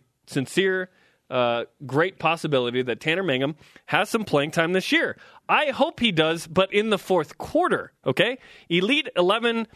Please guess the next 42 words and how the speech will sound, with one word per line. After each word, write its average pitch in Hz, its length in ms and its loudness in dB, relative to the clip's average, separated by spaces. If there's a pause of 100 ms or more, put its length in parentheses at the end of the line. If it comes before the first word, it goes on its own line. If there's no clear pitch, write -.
(320)
try 226 400 0
M 220 280 -2
V 254 120 0
P 208 240 0
with 175 140 0
Jameis 185 380 0
Winston 202 340 0
and 135 120 -2
some 185 200 2
other 196 140 2
guy 175 280 0
who 139 240 0 (220)
I 135 80 2
don't 180 140 0
remember, 190 340 2
and 185 100 -2
it 135 60 -4
doesn't 170 220 2
really 175 180 2
matter 143 240 0
right 120 180 -2
now. 113 240 -4 (500)
He 226 140 2
is 285 120 -2
going 226 220 2
to 233 80 0
be 185 180 0
the 196 120 -4
starting 214 360 0
quarterback 131 480 0
for 165 100 -4
the 131 100 0
hardest 202 340 -2
schedule 160 260 0
in 131 80 -2
B 135 100 -4
Y 151 100 2
U 139 40 -2
history 131 260 -6
in 110 60 -6
twenty 139 220 -6
sixteen, 117 500 -6